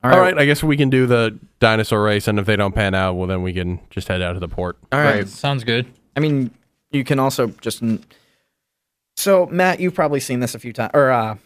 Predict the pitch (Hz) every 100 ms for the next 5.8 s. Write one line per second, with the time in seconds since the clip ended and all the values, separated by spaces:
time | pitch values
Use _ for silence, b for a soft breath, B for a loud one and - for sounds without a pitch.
0 | _ - 117 101 135 139 120 107 - 156
1 | 214 180 135 139 123 - 117 151 165 180
2 | 143 143 - 349 - 302 269 - 196 190
3 | 185 175 117 143 - _ _ 147 135 127
4 | 117 110 104 120 147 151 101 95 85 71
5 | - _ 110 120 - 127 127 117